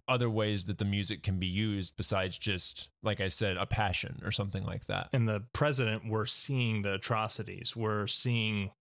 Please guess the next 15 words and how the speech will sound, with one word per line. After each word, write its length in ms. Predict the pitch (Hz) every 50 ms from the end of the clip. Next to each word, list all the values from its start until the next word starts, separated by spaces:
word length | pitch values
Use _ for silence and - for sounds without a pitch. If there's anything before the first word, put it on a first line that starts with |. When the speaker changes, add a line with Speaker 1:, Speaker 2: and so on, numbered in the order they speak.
| _ _ -
Speaker 2:
the 120 | 113 101
world, 560 | 101 98 98 98 95 92 92 90 90 - - - -
whereas 500 | 113 113 110 104 101 98 - - - -
the 80 | - -
silence, 540 | - - 123 120 120 110 104 104 - - 113
we're 100 | 110 101
not. 380 | 101 104 104 95 90 90 -
We're 320 | 101 110 104 101 98 95 95
closed 460 | - - - 120 110 110 101 - 117
off 220 | 107 107 107 -
from 140 | - 104 98
that 200 | 95 95 95 92
visual. 420 | 104 101 101 98 101 98 98 92 -
I 100 | 78 104
mean, 180 | 113 110 98